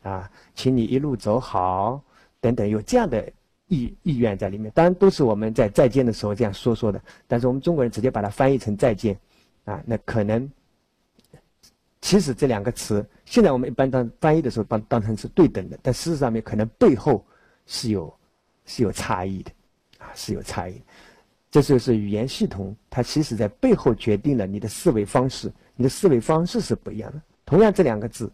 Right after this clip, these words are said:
啊，我们再来看一个，呃，简单的这种日常，日常用语，呃，就是对不起和 sorry。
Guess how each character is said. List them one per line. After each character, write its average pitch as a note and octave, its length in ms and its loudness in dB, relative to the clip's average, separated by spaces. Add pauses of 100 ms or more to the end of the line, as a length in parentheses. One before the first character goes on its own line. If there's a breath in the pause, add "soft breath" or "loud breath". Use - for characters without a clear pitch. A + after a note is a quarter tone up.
(120)
啊， G2 220 -10 (340 soft breath)
我 D#3 100 2
们 E3 80 6
再 G3+ 160 8
来 C#3 140 4
看 C3+ 240 0
一 A#2+ 80 0
个， A2 260 2 (340 soft breath)
呃， B2 140 -4
简 A2 220 0
单 A#2 160 2
的 A#2 80 2
这 - 100 -6
种 A2+ 140 0
日 C#3+ 120 -2
常， G2+ 220 -4
日 D#3+ 100 -2
常 G2+ 200 -4
用 A2+ 180 -2
语， E2+ 140 -10 (1600)
呃， G#2+ 320 -2
就 A2+ 160 -2
是 G#2+ 260 2 (2250)
对 A#3 120 6
不 - 120 0
起 G2 360 -4
和 A2 140 -4
sorry。 B2 460 2